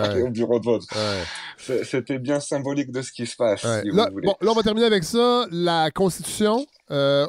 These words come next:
Speaker 2: on
Speaker 1: Eh
Speaker 2: en
Speaker 1: bien,
Speaker 2: est, on en est
Speaker 1: écoutez
Speaker 2: où ? Parce que c'est un processus, évidemment, qui est pas simple. On en est où présentement ?
Speaker 1: Mais c'est pour ça que je vous, je vous parlais de, de nos amis les
Speaker 2: Hmm.
Speaker 1: camionneurs. Si vous voulez, euh, on a aujourd'hui le, le président de trente-cinq ans, féministe, euh,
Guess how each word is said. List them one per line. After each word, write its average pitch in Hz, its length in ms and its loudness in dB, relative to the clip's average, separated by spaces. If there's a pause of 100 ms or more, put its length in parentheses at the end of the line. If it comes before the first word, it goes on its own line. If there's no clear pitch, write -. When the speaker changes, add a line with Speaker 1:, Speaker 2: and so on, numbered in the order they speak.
(120)
Speaker 2:
on 165 80 4
Speaker 1:
Eh 180 60 6
Speaker 2:
en 190 60 4
Speaker 1:
bien, 196 100 6
Speaker 2:
est, 175 100 2
on 185 140 4
en - 0 -
est 202 160 4
Speaker 1:
écoutez 214 40 6
Speaker 2:
où ? 262 140 6
Parce 190 140 0
que 233 80 0
c'est 226 80 2
un 185 60 4
processus, 185 420 0
évidemment, 170 180 0
qui 170 120 -4
est 131 40 -2
pas 135 160 -2
simple. 226 400 -4
On 165 80 2
en 170 140 2
est 165 40 6
où 160 80 4
présentement ? 143 460 -4 (640)
Speaker 1:
Mais 151 140 -2
c'est 147 180 -4
pour 123 100 -10
ça 170 140 0
que 165 80 2
je 147 60 -4
vous, 147 80 -4 (220)
je 123 120 -6
vous 135 140 -4
parlais 147 260 0
de, 143 260 0
de 139 60 -4
nos 131 180 -4
amis 156 200 0
les 165 80 -2
Speaker 2:
Hmm. - 20 -16
Speaker 1:
camionneurs. 151 560 0 (640)
Si - 280 0
vous 147 220 0
voulez, 147 500 2 (140)
euh, 127 800 2 (680)
on 147 140 -8 (160)
a 131 300 -4 (320)
aujourd'hui 147 840 -2 (140)
le, 120 380 -2
le 127 140 -6
président 135 540 -2
de 123 60 -8
trente-cinq 127 720 -8
ans, 131 300 -2
féministe, 131 960 -2
euh, 107 520 2